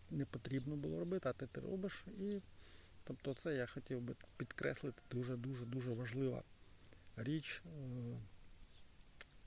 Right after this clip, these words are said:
як то, е, викинути оцю таку на російській жалость к собі,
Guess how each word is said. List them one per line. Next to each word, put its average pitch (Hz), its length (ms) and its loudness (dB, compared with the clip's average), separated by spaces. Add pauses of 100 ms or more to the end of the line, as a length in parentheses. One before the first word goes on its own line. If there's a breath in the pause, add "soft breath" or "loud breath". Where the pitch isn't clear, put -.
(160)
як 67 340 -4
то, - 360 0 (2500 loud breath)
е, 123 400 8 (1900)
викинути 120 960 8 (120)
оцю 123 920 4
таку 123 640 0 (1040 loud breath)
на 120 160 2
російській 123 440 0
жалость 131 480 6
к - 100 -4
собі, 123 520 6